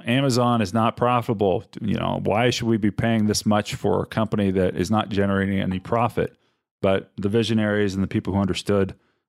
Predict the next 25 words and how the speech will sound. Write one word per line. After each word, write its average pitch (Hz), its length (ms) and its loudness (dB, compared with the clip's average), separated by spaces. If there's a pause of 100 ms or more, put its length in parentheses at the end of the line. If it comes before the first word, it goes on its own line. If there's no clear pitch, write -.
what 95 160 0
Amazon 95 400 0
was 85 140 0
building 117 500 2 (400)
realized 117 420 4
that 104 100 4
Amazon 131 380 4
was 104 100 2
profitable, 143 720 2 (320)
right? 127 340 0
They 123 140 2
just 127 240 0
kept - 280 0 (260)
reinvesting 110 880 0
all 113 180 4
that 113 180 2
cash 110 260 0
flow 107 120 2
back 98 480 -2
into 110 260 0
growing 98 400 0
the 95 80 0
company 95 340 -2
and 90 120 0
widening 92 640 0